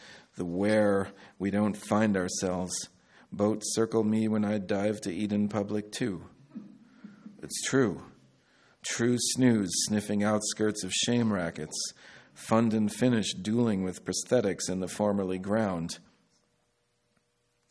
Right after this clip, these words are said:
Jeez Louise, God has no cartoon etymology. Young man drafted,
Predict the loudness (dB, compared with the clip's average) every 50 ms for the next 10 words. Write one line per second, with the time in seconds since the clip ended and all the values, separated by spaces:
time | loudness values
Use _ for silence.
0 | _ _ _ _ _ _ _ _ _ _ _ _ -6 -4 -2 -2 -2 -2 -4 -4
1 | -2 -2 -2 -2 -4 -4 -6 -4 -4 -2 -2 -4 -4 -4 -4 -4 -4 -6 -6 -6
2 | -6 -6 -8 -6 -6 -6 -6 -6 -6 -6 -4 -4 -4 -4 -4 -4 -4 -6 -6 -6
3 | -8 -8 -8 -8 -10 -12 -14 -16 -20 _ _ _ _ _ _ _ _ _ _ _
4 | _ _ _ _ _ _ _ _ _ _ _ _ _ _ _ _ _ -20 -20 -20
5 | -20 -20 -20 _ _ -6 0 2 4 4 4 4 4 4 4 2 2 2 2 0
6 | 2 2 2 2 2 0 0 -2 -4 -4